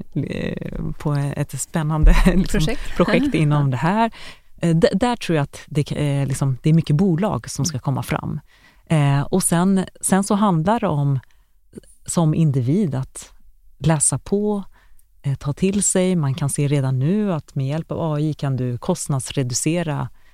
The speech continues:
Speaker 1: kraftigt, liksom, i bolag. Allt kan gå, ja, men snabbare, bättre. Men
Speaker 2: Och använda det på rätt
Speaker 1: an-,
Speaker 2: sätt.
Speaker 1: ja, men A I är ju inget facit.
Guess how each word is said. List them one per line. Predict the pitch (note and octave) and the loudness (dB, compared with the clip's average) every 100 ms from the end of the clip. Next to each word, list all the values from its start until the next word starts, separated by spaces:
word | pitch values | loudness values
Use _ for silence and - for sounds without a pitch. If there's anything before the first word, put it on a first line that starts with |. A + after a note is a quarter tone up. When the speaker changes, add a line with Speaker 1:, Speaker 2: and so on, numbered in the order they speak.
| - | -20
Speaker 1:
kraftigt, | - - - - - - - | -4 -4 -4 -8 -10 -10 -12
liksom, | - C#3 C3+ | -10 -6 -4
i | C3+ F2 | -4 -4
bolag. | - D#3 B2+ C#2+ C2+ - - - - - - | -2 -2 -2 -6 -12 -14 -18 -20 -20 -20 -2
Allt | E3+ - | -2 0
kan | D#3+ D3 C#3+ | -2 0 0
gå, | C3 B2+ | -2 -2
ja, | B2+ | 0
men | G#3+ F3+ D3+ - | 0 0 -4 -8
snabbare, | - - F3 C3 C#3 D3 D#3 | -8 -4 -2 -4 -4 -2 -2
bättre. | C3 C#3+ D#3+ - - C3+ B2+ - - - - D#3 | -2 -4 -4 -8 -6 -6 -6 -12 -20 -20 -6 0
Men | C#3+ C#3+ | 2 2
Speaker 2:
Och | - | 0
använda | F#3 F#3 F3 E3 | 2 2 2 2
det | |
på | - | 2
rätt | G#3 | 4
Speaker 1:
an-, | F3 | 4
Speaker 2:
sätt. | C#3 A3+ | 4 4
Speaker 1:
ja, | C3+ D#3 - - | 4 0 -4 0
men | F3 | 0
A | G3 E3+ | 2 2
I | D3+ A3+ | 2 0
är | F#3+ | 0
ju | E3 C#3 | 0 0
inget | C3 B2+ - - - - _ - | -2 -2 -6 -14 -20 -20 _ -20
facit. | - A3 G3+ - - - - | -6 -4 0 0 -2 -6 -16